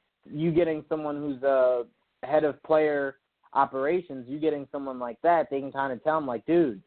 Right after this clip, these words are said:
I, I saw what you did <laughs> last year with your players. You can't keep doing this." Like, Jimmy Butler, like, if it wasn't for the fact that Jimmy had played for Tibbs before, I actually don't think Jimmy would be, uh,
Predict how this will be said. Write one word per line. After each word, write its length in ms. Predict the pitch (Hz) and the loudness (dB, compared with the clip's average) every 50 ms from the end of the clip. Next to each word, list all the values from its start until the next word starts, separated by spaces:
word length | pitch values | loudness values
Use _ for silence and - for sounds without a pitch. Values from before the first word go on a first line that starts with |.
| _ _ _ _ _ _ _ _ - | _ _ _ _ _ _ _ _ -6
I, 60 | - 117 | -4 -2
I 260 | - - 123 127 - - - | 0 2 2 2 2 0 2
saw 200 | 170 165 160 160 | 4 4 6 4
what 160 | 160 151 - | 4 0 -4
you 60 | 151 147 | -6 -6
did 180 | 143 160 135 - | -6 -6 -6 -4
<laughs> 20 | |
last 240 | - - - 156 156 - - | -6 -4 -4 -4 -6 -6 -6
year 120 | - 147 131 | -4 -4 -4
with 100 | 127 123 - | -4 -6 -6
your 80 | 151 117 | -6 -6
players. 440 | - - 139 139 135 120 110 107 104 _ _ _ _ _ _ _ - | 0 0 0 2 2 0 -2 -6 -8 _ _ _ _ _ _ _ -8
You 140 | 117 151 170 | -6 -6 -4
can't 320 | - - 190 175 - - | 0 -2 -2 -2 -2 -4
keep 220 | - 175 139 98 98 | -4 -4 -4 -4 -4
doing 340 | 131 156 202 220 170 127 | -2 -2 -2 -2 -4 -6
this." 160 | 113 107 104 - _ - | -8 -12 -14 -14 _ -6
Like, 200 | 117 110 107 101 _ _ _ _ _ _ _ _ _ 120 117 | -6 -6 -6 -6 _ _ _ _ _ _ _ _ _ -4 0
Jimmy 240 | 165 185 190 175 160 | 0 2 2 0 0
Butler, 400 | 131 143 175 175 135 143 139 135 | 2 2 2 2 0 -2 -2 -2
like, 160 | 127 120 - _ _ _ _ _ _ _ _ - | -4 -6 -8 _ _ _ _ _ _ _ _ -8
if 100 | 160 165 | -6 -4
it 60 | 180 | 0
wasn't 320 | 185 202 202 196 202 185 175 | 0 0 0 0 -4 -6 -6
for 80 | 185 | -8
the 80 | 175 170 | -8 -4
fact 220 | - 165 156 147 | -4 -4 -4 -4
that 140 | 147 131 117 | -6 -10 -10
Jimmy 280 | 127 143 147 147 139 131 | -10 -10 -8 -8 -10 -10
had 120 | 117 98 _ _ - | -12 -12 _ _ -6
played 320 | - 139 139 143 143 127 117 | -2 0 0 0 0 -4 -6
for 80 | - 135 | -10 -8
Tibbs 360 | 120 - 151 143 135 127 127 127 | -4 0 0 0 0 0 -4 -2
before, 480 | 139 139 135 - 139 135 135 135 135 - _ _ _ _ _ _ - - | -2 -2 0 2 4 6 6 6 4 2 _ _ _ _ _ _ 2 4
I 100 | 143 147 | 4 4
actually 340 | 147 147 147 143 - 143 131 113 98 | 4 2 -2 -4 -8 -14 -14 -10 -8
don't 220 | 135 131 131 - - - | -6 -8 -8 -8 -14 -14
think 260 | - 123 117 113 104 | -12 -12 -12 -12 -14
Jimmy 280 | - 117 120 117 117 113 | -10 -10 -8 -6 -6 -4
would 220 | 110 113 107 98 | -4 -6 -6 -6
be, 260 | 98 117 113 110 110 107 | -6 -4 -4 -2 -2 -2
uh, 300 | 107 107 107 104 104 | -2 -4 -4 -6 -8